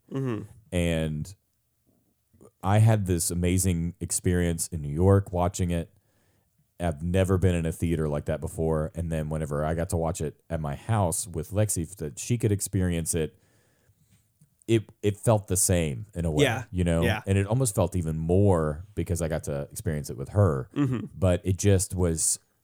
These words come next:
Speaker 2: I mean, you just audibly just wail, you just cry, you just feel for these people.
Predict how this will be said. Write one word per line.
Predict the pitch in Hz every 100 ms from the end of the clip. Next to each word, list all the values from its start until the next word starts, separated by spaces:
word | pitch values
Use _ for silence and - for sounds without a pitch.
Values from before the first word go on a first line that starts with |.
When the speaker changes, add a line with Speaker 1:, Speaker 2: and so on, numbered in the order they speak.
| -
Speaker 2:
I | 110
mean, | 107
you | 104 113
just | 120 107 - _ - _ _ _ _ _ _ _ _ _ _ _
audibly | 98 107 123 127 95 90 87 80
just | 73 82 - _ 85
wail, | 80 87 80 113 92 69
you | 73
just | 78 87 -
cry, | - 67 104 113
you | 85 76
just | 80 -
feel | 98 104
for | 107 85
these | 76 73
people. | - 110 110 92 76 73